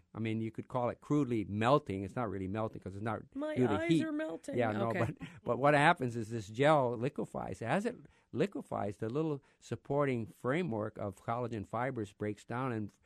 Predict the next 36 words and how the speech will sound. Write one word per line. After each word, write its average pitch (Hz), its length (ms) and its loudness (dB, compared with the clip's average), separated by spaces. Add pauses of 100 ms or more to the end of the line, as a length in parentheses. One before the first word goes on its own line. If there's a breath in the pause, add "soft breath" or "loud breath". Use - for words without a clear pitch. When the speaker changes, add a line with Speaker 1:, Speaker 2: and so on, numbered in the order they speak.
(200 soft breath)
Speaker 1:
frees 151 280 4
up 143 160 0
these 117 160 -4
little 117 180 -2
<laughs> - 100 -20
fibrils 113 500 -2
that - 160 -4 (320 soft breath)
float 127 280 2
around. 131 260 2
They 127 80 0
can 151 120 -2
be 147 100 0
very 233 220 2
annoying. 117 460 0
I 117 40 -4
mean, 117 180 -6
it 110 120 -10
can 117 180 -4 (120)
come 127 180 -4
in 113 100 -4
your 101 100 -4
center 127 380 -2
of 101 80 0
vision, 120 400 -2 (300 soft breath)
and 117 200 -2
then, 131 400 4
you 123 80 0
know, 113 120 -2
eventually 120 500 -2
you 110 220 2
either 110 280 -2
start 113 340 -2 (300)
ignoring 135 540 2
'em 131 160 0
or 104 160 0
they, 101 120 -6